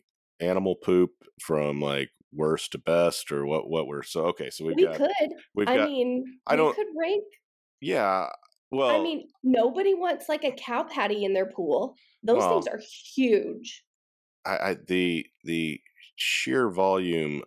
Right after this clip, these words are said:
Speaker 1: of lizard crap in South Florida is something that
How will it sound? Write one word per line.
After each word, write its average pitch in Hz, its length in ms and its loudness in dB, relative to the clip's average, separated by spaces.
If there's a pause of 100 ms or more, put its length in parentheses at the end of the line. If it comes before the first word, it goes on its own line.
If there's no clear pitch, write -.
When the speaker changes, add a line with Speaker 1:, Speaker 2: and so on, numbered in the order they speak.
Speaker 1:
of 67 220 -6
lizard 73 580 -4
crap 58 420 -6 (140)
in 67 140 -6
South 69 320 -4
Florida 64 520 -4 (480)
is 65 440 -8 (240)
something 71 500 -4
that 65 180 -6